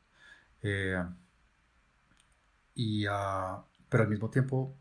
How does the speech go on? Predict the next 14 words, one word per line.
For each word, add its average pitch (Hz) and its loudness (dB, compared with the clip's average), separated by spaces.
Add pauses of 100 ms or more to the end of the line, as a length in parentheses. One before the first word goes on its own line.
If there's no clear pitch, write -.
(240)
pues, - -4
fue - -6
una 101 -2
bendición 104 -2
estar 101 -6
ahí, 98 -2
estar 101 -4
el 101 0
año 104 0
que - -12
estuve, 104 -4
estuve 101 -8
un 98 -4
año 101 -4